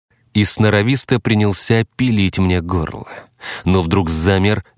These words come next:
и мешком повалился сверху. Я от повелителя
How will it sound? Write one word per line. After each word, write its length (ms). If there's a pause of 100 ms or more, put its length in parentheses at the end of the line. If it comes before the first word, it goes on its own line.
и 80
мешком 560
повалился 540
сверху. 520 (560)
Я 360
от 100
повелителя 720